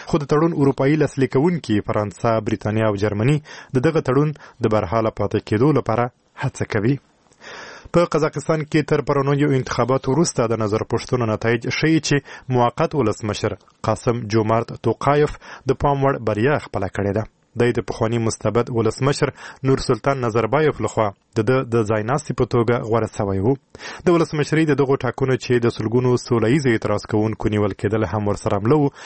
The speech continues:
لومړنۍ نظر پوښتنه ښیي چې توقایف ښایي په سلو کې تر اویا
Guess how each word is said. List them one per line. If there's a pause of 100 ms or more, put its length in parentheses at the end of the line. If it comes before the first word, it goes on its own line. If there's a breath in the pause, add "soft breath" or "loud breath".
(200 loud breath)
لومړنۍ
نظر
پوښتنه
ښیي
چې (200)
توقایف
ښایي
په
سلو
کې
تر
اویا